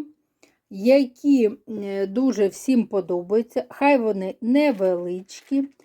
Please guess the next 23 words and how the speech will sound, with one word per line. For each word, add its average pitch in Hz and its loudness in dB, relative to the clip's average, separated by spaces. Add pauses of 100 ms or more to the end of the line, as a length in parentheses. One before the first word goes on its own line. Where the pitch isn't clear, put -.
(300)
Е, 214 4
мабуть, 277 0 (140)
це 285 0
така 190 -8
хитрість 247 -4
від 269 2
Аврори, 294 2
і, 226 -2
е, 202 -2 (440)
вони 247 4
так 214 -6
і 190 -2
коштують 277 -4
двадцять 262 -4
чотири, 240 -2
а 190 -4
двадцять 185 -6
дев'ять 185 -4
підняли, 190 -4
але 214 0
не 202 -4
будемо 190 -6
мудрувати. 254 -2